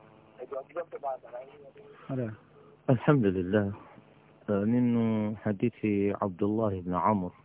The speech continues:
Speaker 3: ibn al-As radiyallahu anhuma, Ànábì Muhammad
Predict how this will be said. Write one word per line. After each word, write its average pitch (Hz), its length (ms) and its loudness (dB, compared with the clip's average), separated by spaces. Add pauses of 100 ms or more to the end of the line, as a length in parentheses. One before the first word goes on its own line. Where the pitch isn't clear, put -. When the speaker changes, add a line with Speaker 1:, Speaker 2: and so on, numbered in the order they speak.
Speaker 3:
ibn 92 240 -2
al-As 90 420 2 (800)
radiyallahu 98 720 0
anhuma, 92 520 0 (1080)
Ànábì 113 280 4
Muhammad 95 560 -2